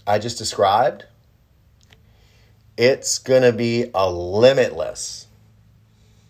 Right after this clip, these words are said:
source of pleasure and a limitless source of information, and it's gonna be a limitless source of comfort. So I would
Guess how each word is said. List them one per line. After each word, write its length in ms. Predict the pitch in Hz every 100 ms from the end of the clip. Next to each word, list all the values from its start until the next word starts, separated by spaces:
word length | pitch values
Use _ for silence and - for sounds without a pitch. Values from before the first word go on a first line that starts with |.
| _ _ -
source 560 | - - 107 107 107
of 220 | - 90
pleasure 600 | - 98 98 131 160 214 - _ _ _ _ _ _ _ _
and 160 | 104 101
a 60 |
limitless 960 | 95 101 107 117 120 120 120 117 - - _ _ _ _
source 560 | - - - 104 107 -
of 100 | 98
information, 960 | 98 98 98 95 101 104 131 147 160 156
and 160 | 98 98
it's 180 | 98 -
gonna 160 | 107
be 140 | 95 101
a 60 | 92
limitless 540 | 98 98 101 95 95
source 360 | - 90 90 90
of 120 | 85
comfort. 540 | 87 85 82 71 - _ _ _ _ - - _
So 480 | - 123 110 107 -
I 140 | 110
would 260 | 110 98